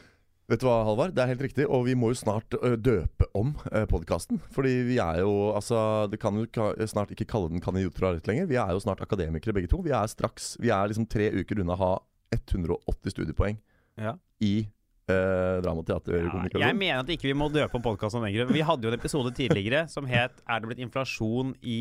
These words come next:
Speaker 2: eh, inflasjon i utdannelsesgrader?
Speaker 1: Ja.
Speaker 2: Og det å ha en bachelor i Norge i tjue nitten er ikke
Speaker 1: Det er litt som å ha generell studiekompetanse.
Speaker 2: Ja,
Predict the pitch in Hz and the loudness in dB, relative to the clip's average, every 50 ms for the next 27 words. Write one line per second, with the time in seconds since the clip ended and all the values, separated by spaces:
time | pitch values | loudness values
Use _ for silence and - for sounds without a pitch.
0 | 120 117 - 107 107 104 98 71 73 76 104 - - - - - 143 123 143 147 | -4 -4 -4 -4 -4 -4 -4 -6 -6 -8 -8 -8 -10 -8 -4 -4 -2 -2 -2 -4
1 | - - 127 120 135 143 135 131 127 107 - 131 120 123 113 - 131 131 143 147 | -2 0 0 0 0 0 0 -2 -2 0 0 0 0 0 -2 -6 -6 -2 0 0
2 | 151 165 226 175 - - 101 107 117 120 - - - _ _ _ _ _ _ _ | 2 2 0 -2 0 2 2 2 2 0 -4 -10 -18 _ _ _ _ _ _ _
3 | _ _ - 135 135 139 139 143 147 - 123 117 120 139 147 123 - 120 - - | _ _ -4 -2 0 2 2 0 2 2 2 2 2 0 0 -2 -4 -4 -4 -6
4 | - - - 156 156 156 156 147 139 113 101 123 131 127 - 131 123 131 127 - | -8 -4 -2 -2 -2 0 0 -2 -2 0 0 -2 -2 -2 -2 -2 0 -2 -2 -4
5 | - 151 160 170 147 - _ _ _ _ _ _ _ _ 127 120 110 104 98 98 | -4 -2 -4 -4 -4 -6 _ _ _ _ _ _ _ _ -2 0 0 0 0 0
6 | 101 113 120 123 - _ - 165 156 156 156 156 156 156 156 - 151 - - 110 | 0 0 -2 -4 -4 _ -2 0 2 2 2 4 4 4 4 2 2 2 0 0
7 | 95 92 90 101 92 92 87 82 85 - 85 80 - 80 78 78 80 78 78 87 | 0 2 0 0 0 0 0 0 -2 -2 -2 -2 -2 -2 -4 -2 -2 -2 -2 -2
8 | 110 135 135 - - - 131 131 127 | -4 -4 -6 -10 -6 -2 0 0 0